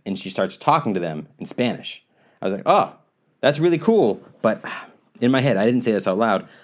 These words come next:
I don't think those dogs speak Spanish, which was a crazy thought because I don't think those dogs speak English.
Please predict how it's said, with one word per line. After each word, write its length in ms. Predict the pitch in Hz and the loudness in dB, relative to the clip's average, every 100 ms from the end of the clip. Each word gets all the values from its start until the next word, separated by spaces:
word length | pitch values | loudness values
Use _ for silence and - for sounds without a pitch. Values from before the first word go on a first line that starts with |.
| _ _ | _ _
I 100 | 123 | 0
don't 220 | 165 180 165 | 0 0 0
think 180 | 147 | 0
those 160 | 147 131 | 0 0
dogs 360 | 143 139 139 - | 2 2 0 -4
speak 360 | - 220 226 | -6 -2 -2
Spanish, 580 | - - 82 - - - _ _ _ _ _ _ _ _ _ | -4 -8 -10 -10 -18 -20 _ _ _ _ _ _ _ _ _
which 180 | 120 117 | -4 0
was 120 | 120 | 0
a 60 | 113 | 0
crazy 320 | 185 185 120 | 2 2 2
thought 360 | - 85 87 - _ - | 0 0 -2 -8 _ -8
because 360 | 120 117 101 - | 0 0 0 -2
I 120 | 139 | 0
don't 120 | 175 | 0
think 120 | 135 113 | -2 -4
those 140 | 107 | 0
dogs 260 | 117 110 - | 2 2 -2
speak 220 | 113 101 | -6 -2
English. 440 | 139 104 - - | -2 -2 -10 -20